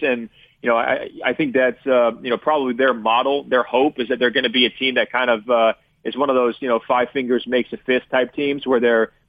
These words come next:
they're, uh, you know, they're better than the sum of their parts. Um, but a lot of teams are gonna be able to, you know, go heads up against them. Look, the Lakers and Clippers have positional matchups with the,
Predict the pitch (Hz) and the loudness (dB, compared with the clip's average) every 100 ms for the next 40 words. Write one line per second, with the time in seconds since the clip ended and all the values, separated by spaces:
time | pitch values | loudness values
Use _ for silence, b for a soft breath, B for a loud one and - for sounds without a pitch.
0 | - 117 117 117 110 110 113 113 - 131 | -6 0 2 4 4 2 0 -10 -8 -2
1 | 113 110 131 123 127 120 110 - 123 117 | 0 0 0 0 0 -2 -6 -4 -4 -2
2 | 110 - 123 170 - b b b - 127 | -2 0 0 -2 -8 b b b -2 0
3 | 131 123 123 147 165 175 190 - 180 170 | 2 0 -2 0 2 2 2 0 0 0
4 | 139 - 131 135 131 131 131 123 - 131 | -2 0 2 2 2 2 2 2 0 2
5 | 120 131 117 113 127 131 120 127 113 110 | 2 2 0 2 0 0 0 0 -2 -2
6 | 120 110 117 104 110 - 117 135 139 127 | -2 -2 -4 -2 -2 0 2 2 0 -2
7 | 120 113 139 120 127 - 113 - 113 123 | -4 -2 -2 0 -2 0 -2 -2 -2 0
8 | - 120 107 117 120 131 120 - 113 - | 0 0 2 0 0 0 0 -2 -6 0
9 | 107 101 | 2 2